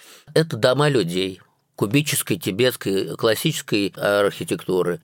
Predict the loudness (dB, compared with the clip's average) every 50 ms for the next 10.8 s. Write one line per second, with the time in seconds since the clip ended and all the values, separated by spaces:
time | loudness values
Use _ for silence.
0 | _ _ -2 0 2 2 0 0 0 -2 -2 -2 0 2 2 2 2 0 -2 -4
1 | -2 0 0 0 2 2 2 2 2 2 0 0 -2 -2 -2 -2 -2 -2 -4 -6
2 | -2 -2 -2 0 0 0 -2 0 0 0 0 0 0 -2 -4 -4 -2 0 0 2
3 | 2 0 0 -2 -6 -12 -20 _ _ _ 0 0 2 4 2 2 2 0 0 2
4 | 4 4 4 4 4 4 2 0 -4 -6 -4 -4 -4 -4 -4 -4 -4 -2 0 0
5 | 2 2 0 0 -4 -10 _ _ _ _ _ _ -20 -16 -14 -10 -2 2 2 2
6 | 2 2 0 2 2 4 4 2 2 2 2 2 2 4 4 4 4 2 0 0
7 | -2 -2 -2 0 0 2 2 0 0 0 -2 -8 -16 -20 -20 -20 _ -12 -6 -6
8 | -4 0 2 4 4 4 2 0 -4 -8 -12 _ _ _ _ _ _ _ _ -6
9 | 0 0 0 0 2 2 2 2 2 0 0 2 2 2 2 0 -2 -4 -6 -8
10 | -10 -12 -12 -12 -12 -12 -12 -4 -4 -4 -2 0 0 0 0